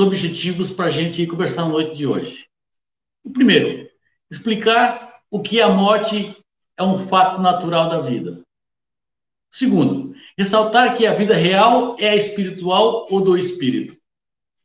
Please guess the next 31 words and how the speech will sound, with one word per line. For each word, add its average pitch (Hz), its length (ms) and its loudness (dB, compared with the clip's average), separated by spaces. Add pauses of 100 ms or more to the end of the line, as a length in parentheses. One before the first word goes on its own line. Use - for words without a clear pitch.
(480)
Levar 139 360 4
aos 143 220 0
irmãos 175 580 2
a 196 80 -2
compreender 165 720 -4
a 135 120 -2
morte 202 640 -2
não 202 360 -2
como 202 260 0
um - 20 -6
fim, - 480 -6 (640)
mas 127 340 -4
como 139 200 2
um 135 80 2
momento 196 480 0
de 196 60 -6
transformação 190 760 0
de 165 60 -6
um 160 100 -6
processo 156 500 -8
contínuo 143 580 -8 (340)
que 147 180 -2
é 131 80 2
a 127 60 4
vida. 101 500 -6 (1040)
Destacar 135 720 -2
a 190 60 0
responsabilidade 151 1120 -2
perante 185 480 -2
nossos 175 400 -2
compromissos 170 880 -2